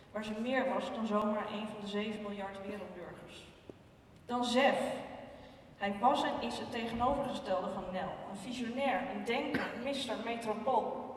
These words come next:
Topambtenaar en hoogleraar, lezend, reizend, altijd kijkend naar de positie van Amsterdam in de wereld.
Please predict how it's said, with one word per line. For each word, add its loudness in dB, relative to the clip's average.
Topambtenaar 4
en 0
hoogleraar, 2
lezend, 0
reizend, 2
altijd 4
kijkend -2
naar -4
de -6
positie -6
van -6
Amsterdam -2
in -4
de -4
wereld. -4